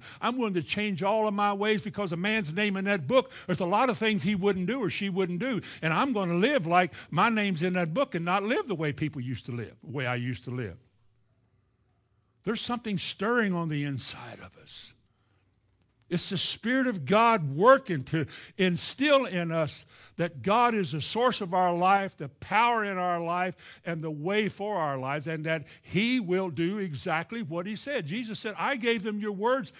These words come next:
They receive them." I don't pray for the world. I pray for these that you gave me, John fifteen. You didn't choose me.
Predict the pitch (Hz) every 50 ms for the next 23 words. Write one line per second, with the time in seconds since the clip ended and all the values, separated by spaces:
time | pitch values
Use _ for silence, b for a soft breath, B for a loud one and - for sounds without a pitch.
0 | B B B - 196 220 240 277 269 - - 302 294 311 320 277 285 233 180 113
1 | - - _ _ _ _ _ _ _ _ _ _ _ _ _ _ _ _ _ _
2 | _ _ _ _ _ _ _ _ _ _ _ _ _ _ _ _ _ _ _ -
3 | 220 269 285 302 311 - - 262 277 269 - - 226 196 202 196 190 180 196 226
4 | 247 269 269 254 226 226 240 - - - 240 240 247 240 - 208 190 147 131 165
5 | 277 302 302 294 262 226 190 165 147 123 98 95 92 - - - b b b b
6 | 185 185 180 - - 180 170 127 120 208 220 240 226 170 143 151 139 127 107 165
7 | 165 175 175 165 - - 180 175 - - 214 208 175 151 135 147 160 151 165 156
8 | 147 - - 180 175 160 117 143 170 190 226 254 254